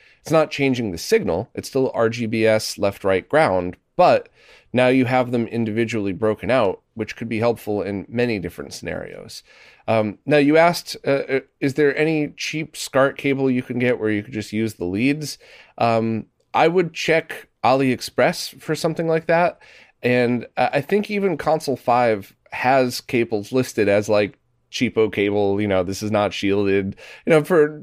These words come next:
for exactly what it is that you're trying to accomplish. But depending on where you're located and the time frame for this, this is a great use for AliExpress parts because,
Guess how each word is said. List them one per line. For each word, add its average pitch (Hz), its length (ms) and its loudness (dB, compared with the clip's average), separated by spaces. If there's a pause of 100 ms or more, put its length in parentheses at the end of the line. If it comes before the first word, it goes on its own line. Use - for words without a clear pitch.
(140)
for 175 180 0
exactly 147 520 4
what 120 160 2
it 110 60 0
is 110 180 0
that - 180 -8
you're 90 80 -12
trying 87 240 -2
to 82 80 -4
accomplish. 85 640 -6
But 90 200 2 (420)
depending 175 360 4
on 156 300 2
where 147 160 4
you're 135 140 2
located 120 640 0
and 107 200 -2
the 92 60 -4
time 123 320 0
frame 101 240 -2
for 92 160 -8
this, 95 340 -4 (300)
this 117 180 -2
is 113 120 -2
a 104 80 0
great 113 320 2
use 113 240 0
for 95 300 0
AliExpress 95 760 -2
parts - 320 -6
because, 87 580 -2